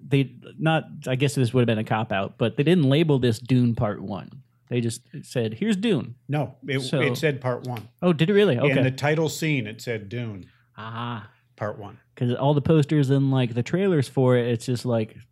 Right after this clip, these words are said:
Speaker 1: not, not, not really a bait and switch, but I didn't have much indication. Like, I knew because I was keeping up with the headlines before I was going to see it that eventually there will be more, and this is only part of it, but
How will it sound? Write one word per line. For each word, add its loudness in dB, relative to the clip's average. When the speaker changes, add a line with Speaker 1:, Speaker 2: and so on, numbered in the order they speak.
Speaker 1:
not, 0
not, 2
not 2
really 4
a 2
bait -2
and -2
switch, -2
but -2
I 0
didn't 2
have 2
much 0
indication. 0
Like, -2
I -2
knew 4
because 0
I 4
was 0
keeping 2
up 2
with 0
the -4
headlines 0
before 2
I 4
was 2
going 2
to -2
see 2
it 0
that 0
eventually 2
there 4
will 4
be 2
more, 4
and 4
this 0
is -2
only 2
part 0
of 0
it, 0
but 0